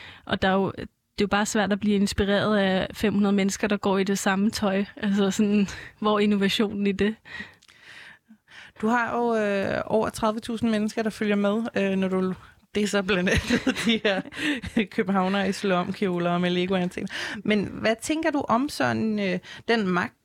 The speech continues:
Speaker 2: der ligesom kan følge med, at når du laver et meme, er der så mange, der kigger med derude?
Speaker 1: Øhm, der er hundrede procent magt. Der er jo både social og kulturel kapital i memes, og det,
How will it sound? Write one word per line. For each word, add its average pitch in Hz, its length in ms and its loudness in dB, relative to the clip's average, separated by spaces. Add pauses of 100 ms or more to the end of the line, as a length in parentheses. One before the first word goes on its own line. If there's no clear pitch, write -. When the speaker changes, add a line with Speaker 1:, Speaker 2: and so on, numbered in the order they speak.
Speaker 2:
der 254 80 2
ligesom 233 340 -2
kan 247 140 -2
følge 214 260 -2
med, 208 360 2
at 202 160 0
når 202 100 2
du 202 140 0
laver 214 220 2
et 214 60 0
meme, 208 380 0
er 202 160 0
der 190 120 0
så 214 160 -2
mange, 214 320 0
der 190 480 0
kigger 196 360 -2
med 190 280 2
derude? 214 400 0 (1300)
Speaker 1:
Øhm, 180 500 0 (720)
der - 60 0
er 180 140 2
hundrede 202 260 2
procent - 440 -2
magt. 175 340 0
Der 180 80 0
er 185 100 2
jo 214 80 4
både 196 380 2 (480)
social 185 460 0
og 196 80 0
kulturel 190 540 0
kapital - 600 -2
i 208 40 0
memes, 208 460 2
og 190 160 0
det, 190 420 2